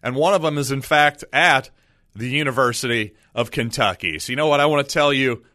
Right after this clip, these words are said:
about both of those guys, but first, a word from Built Bar. And you know what? I told you guys the other day that I was going to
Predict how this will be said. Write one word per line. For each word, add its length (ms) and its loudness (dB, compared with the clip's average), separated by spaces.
about 440 -2
both 280 0
of 120 -4
those 260 2
guys, 640 -2
but 120 -6
first, 520 2
a 100 0
word 640 2
from 360 -2
Built 320 0
Bar. 480 0
And 100 -6
you 80 0
know 140 4
what? 240 4
I 180 4
told 320 0
you 80 2
guys 320 2
the 140 0
other 340 0
day 260 2
that 100 2
I 80 4
was 220 0
going 280 -2
to 260 -2